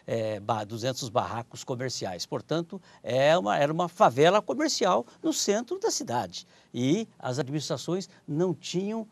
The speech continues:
é, solução para aquilo. Nós resolvemos. Então, essa é uma outra questão. Quando falam que o prefeito Edinho gostava de maquiar,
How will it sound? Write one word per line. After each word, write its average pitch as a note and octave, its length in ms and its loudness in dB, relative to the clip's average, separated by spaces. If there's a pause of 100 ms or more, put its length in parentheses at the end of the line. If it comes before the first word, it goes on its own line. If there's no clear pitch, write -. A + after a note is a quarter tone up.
(180)
é, C#3 680 2
solução G#3 500 0
para E3+ 120 2
aquilo. G#2+ 340 -6 (380)
Nós G2+ 180 -4
resolvemos. F3 680 -4 (380)
Então, A3 200 0
essa B3 200 0
é - 40 -4
uma E4+ 100 -4
outra - 240 -2
questão. - 400 -6
Quando C3 300 -8
falam B2 340 -2
que - 100 -18
o A#2 40 -12
prefeito G#2 600 -12
Edinho G2+ 520 -4 (340)
gostava A2+ 420 -2
de G#2+ 120 -10
maquiar, A2+ 580 -4